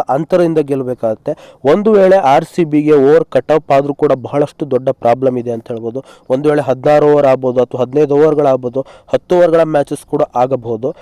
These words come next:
ಆದ್ರೆ ಐದು ಓವರ್‌ಗಳ ಮ್ಯಾಚಸ್ ಆದ್ರೆ ಬಹಳ ಕಷ್ಟ ಆಗುತ್ತೆ ಅಂತ ಹೇಳ್ಬೋದು. ಹೇಗಾದ್ರೂ ಫಸ್ಟ್ ಬ್ಯಾಟಿಂಗ್ ಆಡಿ ಹದಿನೆಂಟು ರನ್‌ಗಳನ್ನ ಡಿಫೆಂಡ್ ಮಾಡ್ಕೋಬಹುದು ಅಂತ ಅನ್ಕೊಂಡ್ರು ಕೂಡ, ಆದ್ರೆ ಒಂದು ವೇಳೆ ಚೇಸಿಂಗ್ ಮಾಡ್ಬೇಕಾದ್ರೆ ಮೂರು ಪಾಯಿಂಟ್ ಒಂದು ಓವರ್‌ಗಳಲ್ಲಿ ಚೇಸ್ ಮಾಡ್ಬೇಕಾಗತ್ತೆ. ಬಹಳ ಕಷ್ಟ, ಅಂದ್ರೆ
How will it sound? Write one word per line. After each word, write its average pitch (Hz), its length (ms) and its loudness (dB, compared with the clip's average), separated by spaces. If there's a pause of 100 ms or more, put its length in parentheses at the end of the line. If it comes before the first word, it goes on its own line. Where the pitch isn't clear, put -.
(200)
ಆದ್ರೆ 185 380 2
ಐದು 196 280 2
ಓವರ್‌ಗಳ 196 320 4
ಮ್ಯಾಚಸ್ 147 360 -2
ಆದ್ರೆ 147 140 -2
ಬಹಳ 139 300 -2
ಕಷ್ಟ - 300 -6
ಆಗುತ್ತೆ 139 300 -4
ಅಂತ 127 120 -10
ಹೇಳ್ಬೋದು. 131 280 -8
ಹೇಗಾದ್ರೂ 165 400 0 (360)
ಫಸ್ಟ್ 147 220 -2
ಬ್ಯಾಟಿಂಗ್ 175 400 2
ಆಡಿ 175 200 4
ಹದಿನೆಂಟು 156 480 0
ರನ್‌ಗಳನ್ನ 165 380 2
ಡಿಫೆಂಡ್ 170 460 -2 (100)
ಮಾಡ್ಕೋಬಹುದು 151 760 2
ಅಂತ 147 160 -2
ಅನ್ಕೊಂಡ್ರು 165 580 -2
ಕೂಡ, 120 200 -6 (380)
ಆದ್ರೆ 147 240 0
ಒಂದು 160 320 0
ವೇಳೆ 160 200 4
ಚೇಸಿಂಗ್ 180 520 0
ಮಾಡ್ಬೇಕಾದ್ರೆ 143 560 0 (320)
ಮೂರು 202 300 2
ಪಾಯಿಂಟ್ 170 320 0
ಒಂದು 151 260 0
ಓವರ್‌ಗಳಲ್ಲಿ 143 440 2
ಚೇಸ್ 131 340 -4
ಮಾಡ್ಬೇಕಾಗತ್ತೆ. 127 520 -4
ಬಹಳ 131 360 -4
ಕಷ್ಟ, - 340 -8
ಅಂದ್ರೆ 143 260 -4